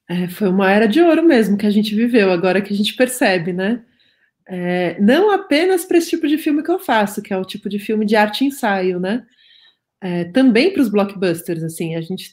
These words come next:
começou a ter blockbusters nacionais que viraram,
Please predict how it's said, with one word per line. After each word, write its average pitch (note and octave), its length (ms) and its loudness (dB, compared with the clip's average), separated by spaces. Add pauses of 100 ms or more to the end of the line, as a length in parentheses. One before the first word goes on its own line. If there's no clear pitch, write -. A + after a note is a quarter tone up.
começou C#4 340 -6
a - 20 -8
ter C#4+ 160 -4
blockbusters E4+ 580 -2
nacionais E4 680 0
que - 140 -4
viraram, A3 1300 0